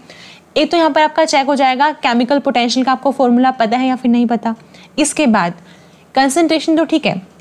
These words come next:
pressure भी ठीक है, क्या आपको activity के बारे में idea है? अगर activity के बारे में idea है तो क्या आपको activity coefficient पता है कैसे निकालते हैं?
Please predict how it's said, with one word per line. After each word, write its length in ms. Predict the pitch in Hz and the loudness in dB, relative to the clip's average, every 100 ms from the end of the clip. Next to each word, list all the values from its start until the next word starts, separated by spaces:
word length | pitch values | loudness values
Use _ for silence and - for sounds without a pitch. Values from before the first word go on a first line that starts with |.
| - - | -20 -2
pressure 280 | 247 233 269 | 0 0 0
भी 120 | 269 | 0
ठीक 240 | 277 269 | 0 -4
है, 120 | 262 262 - - - | -6 -10 -16 -20 -4
क्या 120 | 330 | -2
आपको 380 | 339 302 302 349 - | 0 -2 -2 -2 0
activity 440 | 220 302 294 269 | -2 -2 0 -2
के 100 | 302 | 0
बारे 200 | 285 277 | 0 2
में 100 | 285 | 0
idea 320 | - 247 247 | 0 0 0
है? 220 | 277 320 220 - - - | 0 -2 -4 -10 -20 -4
अगर 160 | 240 220 | 0 0
activity 440 | 220 294 277 294 | 0 -2 -2 0
के 80 | 302 | 0
बारे 180 | 269 277 | 0 0
में 100 | 277 | 0
idea 320 | 233 226 262 | 0 0 0
है 280 | 277 226 302 - - - - | 0 0 -2 -4 -18 -20 -4
तो 60 | |
क्या 120 | 294 311 | 0 0
आपको 180 | 311 | 2
activity 500 | 320 240 214 302 285 | 0 0 0 -2 0
coefficient 420 | 302 277 302 320 285 | -2 -2 -2 -2 0
पता 200 | 277 339 | 2 2
है 80 | |
कैसे 240 | 359 302 294 | 0 0 0
निकालते 420 | 294 262 190 190 | 0 0 0 0
हैं? 180 | 180 | -4